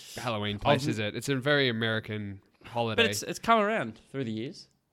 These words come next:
Speaker 1: It's what?
Speaker 2: It's come around in
Speaker 1: You
Speaker 2: Australia
Speaker 1: reckon?
Speaker 2: through the, yeah, definitely.
Speaker 1: I'm
Speaker 2: It's,
Speaker 1: seeing
Speaker 2: it's
Speaker 1: a little few decorations
Speaker 2: No, it's
Speaker 1: around
Speaker 2: come
Speaker 1: the
Speaker 2: a,
Speaker 1: place.
Speaker 2: it's come, it's come a long way. Oh well, mate, we're talking ten years ago, maybe, maybe longer. I, I used to want to trick or treat so bad, never got allowed.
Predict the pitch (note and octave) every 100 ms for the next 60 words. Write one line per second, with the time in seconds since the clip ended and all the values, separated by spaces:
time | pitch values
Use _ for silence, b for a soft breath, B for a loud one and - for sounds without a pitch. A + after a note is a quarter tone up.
0 | _ - C3 B2 D#3 - - E3 D#3+ D3+
1 | D3+ G#2 - - B2 F3 A#3 C4 C3+ A#2
2 | - F#3+ B2 B2+ C3+ G#2 - C#3+ D#3+ A#3+
3 | G3+ D#3 D3+ B2 - C3 A#2 G#2+ A2 G#2
4 | D3+ A2 A2+ D#3 D3 A2+ - - D#3+ C3+
5 | - A2 - - C#3+ C#3 B2+ B2 - A2+
6 | A2 A2 G#2+ E2+ A#1+ - _ _ _ _
7 | _ A3+ A#3+ A#3 G3 B2+ - D3+ F#3 A#2
8 | - G2+ A#2 D#3 F#2+ E2 G#2 G#2+ G#2 -
9 | _ b b b - A2+ F#2+ F#2+ G2+ F#2+
10 | F#2 B2 A#2+ - D#3+ F3 D#3 C3+ D#3 -
11 | G#2+ - G#2 - G#2 G#2 A#2+ A#2 A2 A#2+
12 | B2+ B2 C3 B2